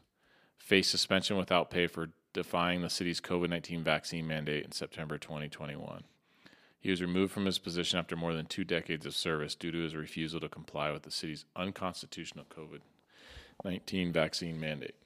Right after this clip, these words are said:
He said, "Over the past twenty-two months without that shot, we've been here helping the public. There has never been an issue until the city put this mandate out. Until the city turned us from heroes to criminals, we continue to come out and serve the public."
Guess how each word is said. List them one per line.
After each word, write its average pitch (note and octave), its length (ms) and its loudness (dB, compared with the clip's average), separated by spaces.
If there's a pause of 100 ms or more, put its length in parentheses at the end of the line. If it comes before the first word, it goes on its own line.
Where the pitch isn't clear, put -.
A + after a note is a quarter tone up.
(140)
He G#2 140 0
said, F#2+ 500 10
"Over G2+ 180 6
the F#2+ 60 8
past G#2+ 280 6
twenty-two G#2 340 2
months F#2+ 260 6
without F2 320 6
that D#2+ 180 4
shot, F2 460 8
we've F2+ 160 0
been E2+ 280 0 (100)
here F#2 220 4
helping F2 320 0
the D#2+ 60 0
public. D#2 500 2 (300)
There F2 100 0
has E2 100 -2
never F2 220 2
been F2 140 2
an E2+ 120 2
issue E2+ 260 0
until E2 220 0
the D#2 80 2
city E2+ 220 2
put - 180 -4
this D2+ 160 -8
mandate D2+ 340 -2
out. D2 260 -4 (360)
Until F#2 220 0
the F2 40 0
city F2 240 0
turned F2 320 0
us E2+ 120 4
from E2 140 -4
heroes E2 360 2
to - 100 -8
criminals, D2+ 520 -4 (340)
we F2+ 80 -2
continue E2 400 -2
to D2 80 -2
come E2 180 -2
out D#2 160 2
and - 80 -16
serve C#2+ 220 -4
the - 60 -12
public." - 340 -10